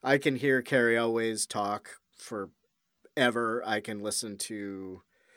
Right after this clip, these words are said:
Chris Sarandon talk forever. And, um, it was a little tad of a bummer that, uh, Mandy Patinkin didn't come, but a voice actor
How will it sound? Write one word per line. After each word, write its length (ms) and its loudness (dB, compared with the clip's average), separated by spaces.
Chris 320 2
Sarandon 680 -4
talk 540 -2
forever. 720 2
And, 760 -4
um, 640 -10
it 60 4
was 120 6
a 60 8
little 300 4
tad 360 4
of 100 0
a 80 2
bummer 480 2
that, 340 -2
uh, 240 -8
Mandy 320 -6
Patinkin 640 -8
didn't 240 6
come, 440 0
but 300 -2
a 220 -4
voice 360 -6
actor 560 -6